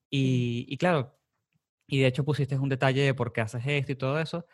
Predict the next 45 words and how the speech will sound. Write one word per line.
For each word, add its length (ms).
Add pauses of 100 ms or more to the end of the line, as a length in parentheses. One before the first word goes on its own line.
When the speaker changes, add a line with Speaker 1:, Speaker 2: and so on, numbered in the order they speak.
(280)
Speaker 1:
y 100
me 100
gustaría 320
que 60
hables 160
un 100
poco 180
más 180
de 60
las 120
dinámicas, 420
porque, 260
por 160
ejemplo, 560 (220)
eh, 640
nosotros, 540 (360)
eh, 420
en 100
la 100
vida 220
normal, 400
creo 160
que 360 (100)
la 260
parte 220
digital 420
nos 140
aceleró 380
bastante. 440
Somos 240
personas 360
que 80
están, 440
estamos 300
consumiendo 480
contenido 500
muy, 140
muy 140
rápido, 460 (420)
mucho, 460
muchas 580
veces 300
todo 160
el 120
tiempo. 500